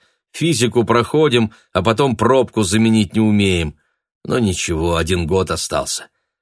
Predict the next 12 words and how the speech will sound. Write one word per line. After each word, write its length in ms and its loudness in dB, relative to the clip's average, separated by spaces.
А 120 -4
здорово, 560 -2
Сергей, 500 -4
а? 260 -2
Представляешь? 840 -4
Летом 540 0
сорок 480 -2
первого 640 0
мы 160 0
уже 280 2
свободный 800 2
народ. 580 4